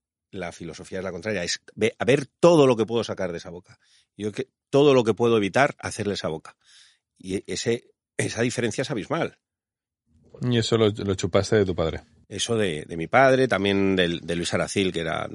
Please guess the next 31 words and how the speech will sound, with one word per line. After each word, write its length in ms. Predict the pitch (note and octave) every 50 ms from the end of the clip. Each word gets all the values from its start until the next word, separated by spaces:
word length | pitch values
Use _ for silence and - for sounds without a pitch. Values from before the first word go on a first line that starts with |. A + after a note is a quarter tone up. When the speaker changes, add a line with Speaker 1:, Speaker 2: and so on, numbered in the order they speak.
| D2+ - -
Speaker 1:
también 240 | - F#2 F#2+ F2 E2
seguía 220 | - - E2+ E2+
esa 160 | E2 - - -
filosofía 520 | - - E2 - - - - F2 F2 E2
de 80 | F2 F2
hacer 220 | - - - E2+
lo, 180 | F2+ F2+ F2+ E2+
lo 140 | - F2+
mínimo 320 | E2+ F2+ F2 F2 E2 E2 D#2+
imprescindible. 640 | D#2+ D2+ E2+ E2 - F2 E2+ E2+ F2+ F2 E2 D#2+ _
Pero 100 | _ F2
bueno, 140 | F#2 F#2 D#2+ -
por 180 | _ F#2 F#2+
poner 400 | - G2+ F2+ F2+ F2+ F2 E2+ - _ _
Speaker 2:
Qué 120 | - A2 F2
bien. 200 | D#2 E2 A2+ B2
Speaker 1:
cuatro 320 | - G2+ F2+ D#2+ D#2 D#2+
nombres 480 | D#2 D#2 E2 E2+ E2+ E2 - - - - -
en 80 | F2+
lugar 240 | F2+ F2 F2 F2 E2
de 80 | E2 D#2+
uno. 160 | D2+ D#2 -
Speaker 2:
Genial. 340 | - - D#2+ D#2 D#2 F2 F#2+ - _ _ - - - - - - - - - - _ _ _ _
¿Qué 160 | - C3+ C#3
tratamiento 680 | - F3 E3 D#3 - D3 C#3+ D3+ D#3+ E3 D#3 - D3+
te 120 | B2+ - C3+
hace 340 | C3+ - - D#3 D3 - -
el 160 | - G#2 G2+
día 140 | A2 A#2+ A#2
más 180 | A2 A2 G2+ -
feliz? 340 | - E2 D2+ D2 - -